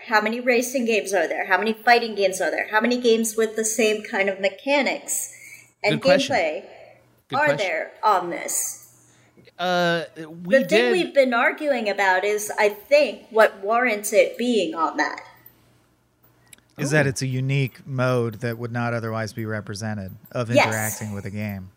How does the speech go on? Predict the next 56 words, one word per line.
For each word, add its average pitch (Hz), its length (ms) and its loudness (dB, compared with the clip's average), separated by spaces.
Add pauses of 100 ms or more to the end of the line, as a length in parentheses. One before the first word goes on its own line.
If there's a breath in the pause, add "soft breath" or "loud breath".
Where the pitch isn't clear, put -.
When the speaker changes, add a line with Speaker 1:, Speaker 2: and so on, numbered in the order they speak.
(140)
Speaker 1:
Yes. 185 240 4
Speaker 3:
Yeah. 143 200 0
Speaker 2:
Hmm. 104 240 -8 (680)
Hmm. 120 440 -8 (380)
That's 185 200 -10
an 139 80 -6
interesting 107 440 -12
argument. 117 220 -8
Speaker 3:
How 190 60 0
many 190 220 2
F 170 160 -2
P 175 140 0
Ss 139 360 0
are 139 100 2
on 127 200 0
there? 110 160 -4
BioShock 156 580 0
Infinite. 135 540 -2 (180)
Speaker 2:
Hold 151 140 -2
on, 143 80 0
I 143 80 2
can, 165 180 -8
I 165 120 -2
can 175 100 -6
actually 160 260 -4
pull 120 200 -8
this 104 200 -10
up 107 220 -8
while, 110 540 -4
Speaker 3:
I 135 160 0
Speaker 2:
uh, - 40 -4
Speaker 3:
got 135 220 2
it 123 220 -2
right 127 240 -4
now. 135 220 -4
Speaker 2:
okay, 139 160 -6
Speaker 3:
Portal 160 240 2
Speaker 2:
great. - 40 -12
Speaker 3:
two, 156 400 0 (340)
but 135 160 2
it's 139 160 -6
not 143 300 0 (260)
really 127 320 -2
a 113 60 -2
shooter 123 320 -2
as 110 100 -8
much 113 240 -6
as 107 60 -10
a 101 40 -14
puzzle, 117 280 -6
but 123 160 -8
it 165 100 -6
is 110 200 -8
an 107 80 -6
F 107 220 -10
P. 113 300 -8